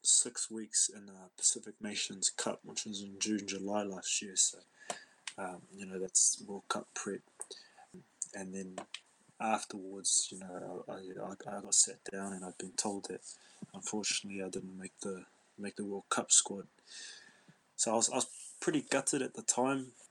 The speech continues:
because that was one of my biggest goals, was to make that World Cup team,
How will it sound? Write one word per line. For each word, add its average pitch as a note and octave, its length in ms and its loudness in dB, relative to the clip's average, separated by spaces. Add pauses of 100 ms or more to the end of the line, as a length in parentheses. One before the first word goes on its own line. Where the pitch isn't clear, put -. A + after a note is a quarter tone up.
(560)
because G#2+ 300 2
that G#2+ 120 4
was G#2 140 2
one G#2+ 120 0
of G#2 60 -2
my G2 140 -6
biggest G#2 400 4
goals, G#2+ 360 -4
was G2 160 2
to G2 100 0
make G2 260 -10
that G2+ 160 -4
World G2 240 -6
Cup - 220 0
team, G2+ 380 2